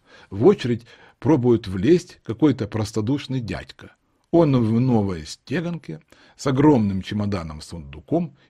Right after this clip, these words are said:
и полной сеткой батонов. Наверное, из деревни. Становиться в хвост очереди дядька не хочет и плечом, и локтём пробует втиснуться между толстяком с пакетом под мышкой и человеком в кожаной куртке.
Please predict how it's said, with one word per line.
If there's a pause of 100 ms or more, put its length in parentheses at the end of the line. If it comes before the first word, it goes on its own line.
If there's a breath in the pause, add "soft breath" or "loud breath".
и
полной
сеткой
батонов. (480 loud breath)
Наверное,
из
деревни. (640)
Становиться
в
хвост
очереди (160 loud breath)
дядька
не
хочет
и
плечом, (140 soft breath)
и
локтём
пробует (100)
втиснуться (160 loud breath)
между
толстяком (360 soft breath)
с
пакетом
под
мышкой
и
человеком
в
кожаной
куртке.